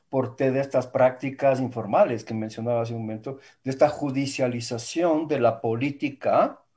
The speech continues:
en este caso de la política electoral, del sistema electoral estadounidense,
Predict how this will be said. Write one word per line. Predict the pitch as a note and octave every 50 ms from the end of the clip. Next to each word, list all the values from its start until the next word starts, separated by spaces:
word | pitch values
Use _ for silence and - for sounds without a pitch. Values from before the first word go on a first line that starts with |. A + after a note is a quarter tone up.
| _ _ _ _
en | - A#2+
este | A#2 - - A2+
caso | B2 C3+ C3+ - D3 C3+ - - - _ _ _ _
de | - A#2+ A#2 C#3 C3+ C3 - - - _
la | C3+ C3 B2+ B2 -
política | B2+ A#2+ A#2 A#2+ B2 A#2+ - - C3 - - C#3 C3 C#3 - -
electoral, | C#3+ C3 B2 B2 A#2 A#2 - - A#2 A2+ C#3 F3+ G3+ D3+ C3 C3+ - - -
del | A#2+ A2+
sistema | - A2 G2+ - A#2+ A2+ B2
electoral | B2+ C3 B2+ - - B2+ C3+ C#3 C#3
estadounidense, | C#3 - D3+ D3 D#3 E3 E3 D3 C3 B2+ B2+ - F3+ F3+ F3+ -